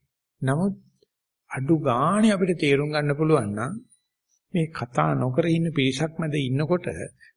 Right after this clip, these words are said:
මම කතා කළොත් ඒක ශිෂ්ට නෑ. ගැළපෙන්නේ නෑ. ඒක තේරෙන්නේ නැති වුණත් කමන්නේ කතා නොකර ඉන්න කියලා හිත හදලා දෙන්න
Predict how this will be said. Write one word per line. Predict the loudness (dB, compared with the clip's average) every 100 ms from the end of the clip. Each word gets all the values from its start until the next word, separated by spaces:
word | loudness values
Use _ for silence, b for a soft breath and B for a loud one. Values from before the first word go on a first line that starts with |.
| _
මම | -2 -2
කතා | -2 -6 -2 0 0
කළොත් | 0 2 2 0 -2
ඒක | -6 -4
ශිෂ්ට | -4 -4 0 0 0
නෑ. | -2 -2 -8 _ _ _ -8
ගැළපෙන්නේ | -4 -4 -2 -2 -2
නෑ. | -4 -8 -16 _ _ _ _ -4
ඒක | 0
තේරෙන්නේ | 2 4 2 0
නැති | 0 0
වුණත් | 0 -2 -4
කමන්නේ | -4 -2 -2 -2
කතා | -4 -4 -2
නොකර | -2 -2 -2
ඉන්න | -2 -2
කියලා | -2 -2 -2
හිත | -2 0 0 -2 -6 _ _ _ _ _
හදලා | 0 4 6 6
දෙන්න | 4 4 4